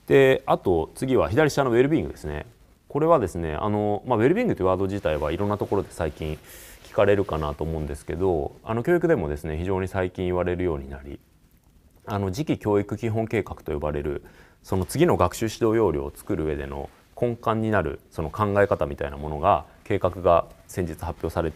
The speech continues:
たんですが、まあ、その中で、えーと、中心的なコンセプトとして文科省が掲げたのが、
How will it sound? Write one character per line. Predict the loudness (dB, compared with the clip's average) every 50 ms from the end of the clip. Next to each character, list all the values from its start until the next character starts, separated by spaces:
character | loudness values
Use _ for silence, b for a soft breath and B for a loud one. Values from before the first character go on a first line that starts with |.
| -10 _ -8 -6
た | -4 -4
ん | -4
で | -6 -12
す | -14 -8 -6
が、 | -4 -4 -4 -6 B B B B B B B B B _ -6
ま | -4
あ、 |
そ | -4 -2 -4
の | -4 -4
中 | -4 -2 0 -2 0
で、 | 2 2 4 4 4 4 2 -4 -12 -8
え | -6 -4 -4 -4 -6 -6
ー | -8
と、 | -8 -8
中 | -6 -2 -2 -2
心 | 0 0 -2 -2
的 | -2 -2 -2 -2
な | -4 -4
コ | -2 -2 -4 -2
ン |
セ | -2 -6
プ | -8 -8
ト | -8 -6
と | -6 -8
し | -10 -10 -8
て | -4 0 2 2 2 2 0
文 | -2 -4 -4
科 | -4 -4
省 | -4 -4 -6
が | -6
掲 | -8 -12 -8 -6 -4 -4
げ | -4 -4
た | -4 -4
の | -4 -2 0
が、 | 0 2 2 0 -2